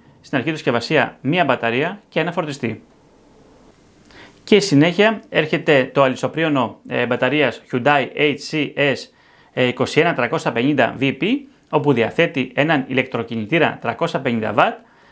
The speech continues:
έχει πέντε χιλιάδες στροφές ανά λεπτό χωρίς φορτίο, έχει ταχύτητα κοπής έξι μέτρα το δευτερόλεπτο, το μήκος της λάμας είναι δεκαπέντε εκατοστά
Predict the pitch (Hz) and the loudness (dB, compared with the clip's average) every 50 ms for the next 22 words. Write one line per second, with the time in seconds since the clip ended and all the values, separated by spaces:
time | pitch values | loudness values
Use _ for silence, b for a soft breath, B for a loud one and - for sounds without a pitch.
0 | b b b b - 156 160 160 - - - 180 185 180 - 135 143 151 151 147 | b b b b 0 0 0 0 -2 0 0 0 0 0 -2 2 2 4 4 2
1 | 147 - 127 123 - 139 135 120 - - - 127 120 120 117 113 113 113 - 110 | 0 -2 -6 -6 0 0 0 0 0 -6 -8 -8 -4 -2 -2 -2 -2 0 2 2
2 | 107 107 - - 113 117 139 143 - - 107 - - - 165 214 262 294 294 b | 2 0 -2 -4 -2 0 0 0 0 -4 -8 -8 -4 -2 0 2 2 0 -2 b
3 | b b b b b b b - 151 - - 214 - 160 135 - 175 170 185 170 | b b b b b b b 0 0 0 0 0 0 0 0 0 -2 0 0 0
4 | - 143 123 127 151 151 131 - - - _ - - 170 - - 147 123 131 135 | 0 -2 -2 0 0 0 0 -2 -4 -14 _ -2 -2 -2 -2 -4 -2 2 2 2
5 | 127 - 107 98 107 104 - - 117 120 147 180 208 202 - 277 285 285 b b | 0 0 -6 -6 -8 -8 -6 -2 0 0 2 0 0 -4 -4 -6 -6 -6 b b
6 | b b b b b b b - 139 170 190 180 185 - - 139 139 147 151 143 | b b b b b b b 0 0 0 2 0 0 0 2 2 2 2 4 2
7 | - - - - - 143 143 147 139 127 113 - - - 131 120 131 135 127 113 | 0 0 -2 -6 -2 2 2 4 4 4 2 0 -4 -10 -2 -2 0 0 0 0
8 | - 170 175 139 120 - 120 113 - 110 - - 208 247 294 294 | 2 0 0 0 0 -4 -4 -10 -12 -12 -4 0 2 2 2 0